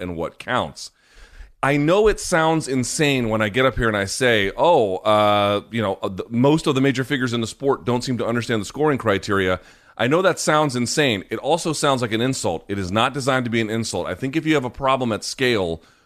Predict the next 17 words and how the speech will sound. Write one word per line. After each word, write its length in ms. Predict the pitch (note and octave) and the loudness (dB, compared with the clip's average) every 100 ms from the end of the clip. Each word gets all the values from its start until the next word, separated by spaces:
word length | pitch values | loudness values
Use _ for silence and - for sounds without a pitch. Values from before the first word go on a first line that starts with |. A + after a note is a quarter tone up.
| _ | _
where 140 | - A#2 | -4 -2
you 140 | A2+ | 0
have 340 | A#2 G#2+ E2 | 0 -2 -2
this 260 | F#2+ C#3+ - | 0 0 0
many 220 | C#3 C3+ | 0 0
people 340 | B2 C#3 B2+ A2 | 0 0 0 -4
confused 520 | A2 F#2+ E3 G#3 B2+ | -6 -6 -4 -4 -2
about 280 | G#2 A2 G2+ | 0 0 0
it, 140 | G#2 - _ | -2 -8 _
then 140 | - C3 | -4 -2
the 80 | B2+ | 0
folks 300 | E3 E3+ - | 0 0 2
who 120 | D3+ | 4
are 140 | C#3 | 4
in 80 | B2 | 4
charge 380 | - C3+ C3 G#2+ | 2 2 2 0
of 140 | F#2+ | -8